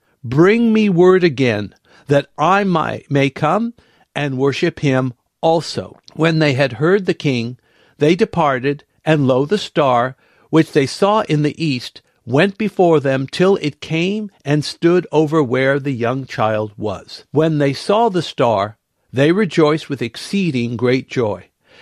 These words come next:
And when they were come into the house, they saw the young child with Mary his mother, and fell down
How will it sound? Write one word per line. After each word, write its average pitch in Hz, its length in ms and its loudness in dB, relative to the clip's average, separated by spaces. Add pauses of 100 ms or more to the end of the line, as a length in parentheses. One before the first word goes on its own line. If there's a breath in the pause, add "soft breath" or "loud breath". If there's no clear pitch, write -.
(140 loud breath)
And 139 200 0
when 175 180 2
they 175 100 2
were 147 140 0
come 220 500 -4
into 175 280 0
the 151 120 -4
house, - 520 -8 (440)
they 135 160 0
saw 190 400 2
the 190 120 0
young 170 260 0
child 160 520 -2
with 139 200 -2
Mary 170 380 2
his 196 200 -2
mother, 110 480 -2 (440 soft breath)
and 139 240 -2
fell 190 280 0
down 117 520 -2